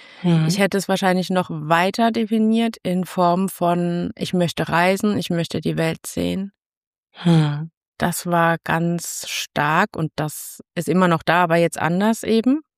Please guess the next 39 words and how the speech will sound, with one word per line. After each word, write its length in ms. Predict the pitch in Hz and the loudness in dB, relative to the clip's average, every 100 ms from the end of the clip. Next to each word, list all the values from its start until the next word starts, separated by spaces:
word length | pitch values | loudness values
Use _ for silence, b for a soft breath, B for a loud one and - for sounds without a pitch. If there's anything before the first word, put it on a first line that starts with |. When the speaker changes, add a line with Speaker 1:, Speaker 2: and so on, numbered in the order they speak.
| _ _ | _ _
Speaker 2:
Haben 200 | - 180 | -6 -2
wir 140 | 165 | -2
auch 100 | 160 | -4
gerade 240 | - 180 | -2 0
letzte 300 | 185 180 - | 0 -2 -2
Woche 160 | 175 185 | -2 -2
drüber 260 | - 196 196 | -4 -4 -4
gesprochen. 420 | - - 202 196 | -6 -6 -4 -2
Also 160 | 170 | -2
da 200 | 170 160 - 165 | -2 -2 -4 -10
war 360 | 165 180 180 | 0 2 2
eher 280 | 151 175 180 | 0 2 0
Freiheit 480 | - - 180 180 180 | -2 0 0 2 -2
für 140 | 190 | -2
mich, 240 | 180 185 - B B B B B B B _ _ | -2 -2 -6 B B B B B B B _ _
ich 140 | - 151 | -4 2
will 120 | 185 | 4
ein 160 | 185 175 | 4 4
halbes 320 | 175 185 - | 4 2 2
Jahr, 140 | 175 | 4
ich 120 | 180 | 4
will 140 | 175 175 | 2 2
ein 100 | 170 | 2
Jahr 520 | 160 156 170 165 - | 2 2 4 2 0
irgendwo 360 | 170 170 165 143 | -2 -2 -2 -2
hin 280 | 175 180 | 0 0
und 200 | 170 160 | 0 -2
Rucksack 720 | 151 170 - 180 165 - - - 110 147 | -2 -6 -2 -2 -2 -4 -10 -8 -6 -4
rauf 400 | 151 170 170 - | 0 0 -2 -4
und 220 | 160 156 | -4 0
los. 400 | 165 170 269 - | 0 2 0 -2
Das 200 | 156 - | -6 -2
war 120 | 170 | -2
ganz 240 | 185 208 | 0 -2
viel 180 | - 233 | 2 4
Speaker 1:
Mhm. 120 | 185 | 6
Speaker 2:
Freiheitsgefühl 1040 | 175 - 214 226 - 226 - 233 233 233 220 | 6 4 4 2 -2 -8 -4 0 2 2 0
und 240 | 170 160 | -2 -2
ich, 200 | 160 - | -6 -8